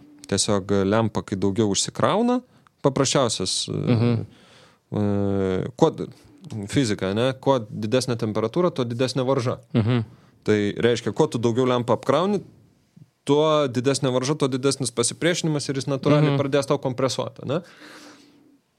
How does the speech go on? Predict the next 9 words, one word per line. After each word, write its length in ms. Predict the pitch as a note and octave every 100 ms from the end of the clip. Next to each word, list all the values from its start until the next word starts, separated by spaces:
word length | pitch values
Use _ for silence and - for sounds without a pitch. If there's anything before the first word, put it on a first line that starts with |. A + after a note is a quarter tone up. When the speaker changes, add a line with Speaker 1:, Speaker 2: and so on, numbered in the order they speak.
| -
Speaker 1:
Tai, 340 | G#2+ G#2 G2+ G2
tai 140 | C3 D3
daro 260 | F3 F3+
lempa. 420 | A3+ D#3+ G#2+ F#2 - -
Ką 220 | A2 G#2+
daro 240 | A2 A2 G#2+
skaitmena? 640 | - A2 D3+ G#3 B3+ C3+ A2
Tai, 140 | A2
e, 920 | G#2+ G#2 G#2+ A2+ A#2 A2+ A2 G#2+ G#2